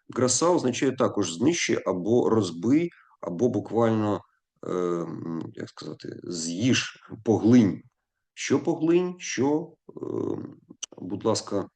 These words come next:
зруйнуй тамо. Тама? Тамагуну, невігластво. Будь ласка, тобто ще раз,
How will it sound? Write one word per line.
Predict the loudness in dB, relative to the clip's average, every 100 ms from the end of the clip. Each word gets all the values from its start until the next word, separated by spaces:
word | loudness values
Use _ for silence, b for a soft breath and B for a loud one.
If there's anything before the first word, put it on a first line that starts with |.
| _ _ _ _ _ _ _ _ _ _ _
зруйнуй | -6 0 2 4 4 2 -2 -4
тамо. | 0 2 0 -2 -6 -6
Тама? | -2 0 0 -4 -12 _ _
Тамагуну, | -2 0 0 -2 -2 -6 _ -4
невігластво. | -2 0 -2 -4 -8 -12 -14 _ _ _ _ _ _ _ b b b -6
Будь | 0
ласка, | 0 0 -4
тобто | -6 -8 -8 -4
ще | -2 0
раз, | 0 -2